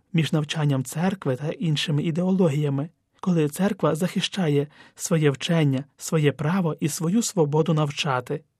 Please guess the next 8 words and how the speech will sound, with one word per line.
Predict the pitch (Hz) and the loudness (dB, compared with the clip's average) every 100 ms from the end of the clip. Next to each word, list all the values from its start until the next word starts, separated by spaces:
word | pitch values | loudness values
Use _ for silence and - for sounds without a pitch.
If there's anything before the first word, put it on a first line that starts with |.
| _ 190 | _ -2
Іван | 175 247 247 | 2 2 2
Павло | - 160 156 | -2 0 2
другий | 143 190 180 175 - _ _ _ - | 2 4 4 2 -2 _ _ _ -2
в | |
енцикліці | 170 151 220 214 180 180 | 0 0 -2 0 2 0
"Сотий | - 214 202 156 | 2 0 2 2
рік" | 143 151 - | 2 -2 -2
писав | 151 - 151 123 | -4 -2 -2 -2